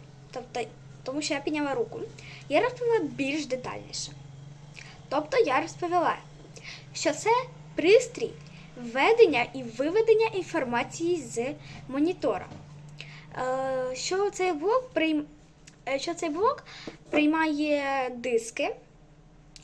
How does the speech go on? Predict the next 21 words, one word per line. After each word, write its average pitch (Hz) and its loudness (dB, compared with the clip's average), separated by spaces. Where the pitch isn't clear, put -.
і 381 6
флешки. 240 -4
І - -10
за 302 0
допомогою 381 2
цих 330 -2
дисків, 311 0
флешок 480 0
можна 339 2
ввести 294 2
і 440 8
вивести 294 -2
інформацію 277 -2
з 269 0
блока, 247 0
або 349 4
буде 320 2
давати 285 -2
живність 403 0
нашому 330 -4
монітору. 247 -8